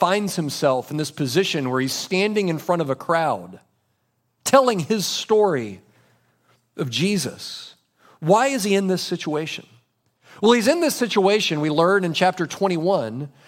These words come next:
because Paul was living his life in a new story,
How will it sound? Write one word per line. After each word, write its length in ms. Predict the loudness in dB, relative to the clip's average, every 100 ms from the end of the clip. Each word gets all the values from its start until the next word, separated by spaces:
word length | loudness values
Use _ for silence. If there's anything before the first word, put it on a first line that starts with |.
| -16 0
because 260 | 4 4 2
Paul 540 | -4 2 4 4 4
was 200 | 2 0
living 420 | 2 2 2 -2
his 280 | 0 0 0
life 800 | 0 2 2 0 -10 -16 -20 _ _ _ _ _ _ _ _ _ _ _ _ _
in 100 | 2
a 60 | 4
new 240 | 4 2
story, 580 | 0 0 0 0 -4 -18